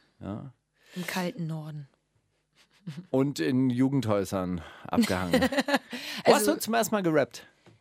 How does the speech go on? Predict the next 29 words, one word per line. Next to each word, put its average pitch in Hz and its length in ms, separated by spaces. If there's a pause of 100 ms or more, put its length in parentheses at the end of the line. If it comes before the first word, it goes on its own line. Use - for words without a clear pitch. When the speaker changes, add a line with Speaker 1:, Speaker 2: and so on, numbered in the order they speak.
(120)
Speaker 2:
Äh, 262 420
ja 285 160
doch, 277 200
Jugendzentren, 190 880
ne, 196 280
und 196 120
sowas. 190 680
Also 175 360
Speaker 1:
In 170 140
der 170 100
Cypher? 113 640 (240)
Speaker 2:
In 254 160
der 233 120
Cypher, 226 340
nein, 220 260
nein, 202 240
das 202 200
war 208 120
doch 202 200
schon 220 300
eher 196 280
so 175 320 (240)
mit 262 240
der 226 120
Crew 202 500
in 262 200
einem 220 220
Wohnzimmer, 185 1000
äh, 165 420